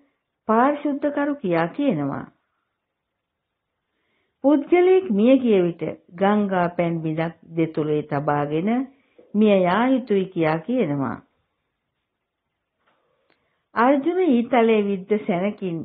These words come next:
ඊය පතිත වූ තැනින් ගංගාව මතු වුණායි කියා කියනවා. පසුව ඔහු අමෘතය පානය කිරීමට දුන්නා. ඔය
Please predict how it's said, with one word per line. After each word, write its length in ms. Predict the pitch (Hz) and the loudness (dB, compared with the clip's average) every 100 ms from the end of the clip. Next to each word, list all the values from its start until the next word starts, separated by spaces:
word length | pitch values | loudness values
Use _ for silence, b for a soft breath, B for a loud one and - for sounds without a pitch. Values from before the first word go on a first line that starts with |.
| - - | -12 -12
ඊය 340 | 196 196 196 | -8 -4 -4
පතිත 440 | 196 165 170 170 | -4 -6 -6 -8
වූ 180 | 175 180 | -8 -8
තැනින් 480 | 175 - 202 196 190 180 | -6 -2 0 0 -4 -4
ගංගාව 520 | 170 175 170 165 160 | -4 -4 -2 0 0
මතු 400 | 156 151 - 151 | -2 -6 -6 -6
වුණායි 420 | 156 180 226 240 | -4 -2 0 0
කියා 340 | 233 196 175 175 | -2 -2 -2 -2
කියනවා. 580 | - 160 147 139 69 - _ _ _ _ _ _ _ _ _ _ _ _ _ _ _ _ _ _ _ _ _ _ _ | -4 -2 -2 -4 -6 -10 _ _ _ _ _ _ _ _ _ _ _ _ _ _ _ _ _ _ _ _ _ _ _
පසුව 420 | 285 330 330 370 370 | 0 0 2 2 4
ඔහු 320 | - 302 262 135 - _ | 4 2 0 -2 -10 _
අමෘතය 560 | - 165 175 240 240 247 226 | -10 -6 -4 -4 -4 -4 -2
පානය 420 | 214 185 185 180 180 | -2 -2 -2 -4 -6
කිරීමට 560 | 180 156 165 165 165 | -6 -6 -4 -6 -6
දුන්නා. 500 | 180 285 247 147 113 - _ _ _ _ _ _ _ _ _ _ _ _ _ _ _ _ _ _ - | -4 -2 -2 -2 -6 -8 _ _ _ _ _ _ _ _ _ _ _ _ _ _ _ _ _ _ -4
ඔය 160 | 180 | 0